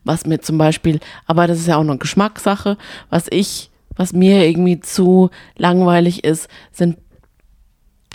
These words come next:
ein paar, also in der ersten Folge habe ich noch nie so einen richtigen Überblick über die Kandidaten.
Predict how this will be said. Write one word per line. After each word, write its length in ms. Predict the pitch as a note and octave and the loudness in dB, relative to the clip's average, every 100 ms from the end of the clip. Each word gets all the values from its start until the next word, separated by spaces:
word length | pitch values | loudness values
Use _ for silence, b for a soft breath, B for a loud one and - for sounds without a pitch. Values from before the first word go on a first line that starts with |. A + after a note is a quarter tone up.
| _ - | _ -4
ein 260 | G3 D3 - | -4 -4 -8
paar, 340 | - F#3 - | -4 -2 0
also 220 | F3 E3+ - B B B B | 0 0 -2 B B B B
in 80 | G#3 | -2
der 100 | G#3 | 0
ersten 300 | G#3+ A3 A3 | -2 -4 -6
Folge 360 | F#3+ F#3+ F#3 F#3 | 0 2 4 2
habe 140 | E3+ | 0
ich 40 | F3+ | 0
noch 120 | E3+ | 0
nie 160 | E3+ F3 | 2 2
so 80 | |
einen 80 | E3+ | 0
richtigen 440 | D#3 E3+ E3+ D3+ - | -2 -6 -4 -4 -2
Überblick 540 | D3 D3+ - D3 - - | 0 0 -2 -6 -8 -10
über 200 | C3+ D3 | -4 -4
die 100 | C#3 | -4
Kandidaten. 760 | - C#3 C3 A2 A2+ - C3 | -4 -4 -4 -6 -6 -10 -14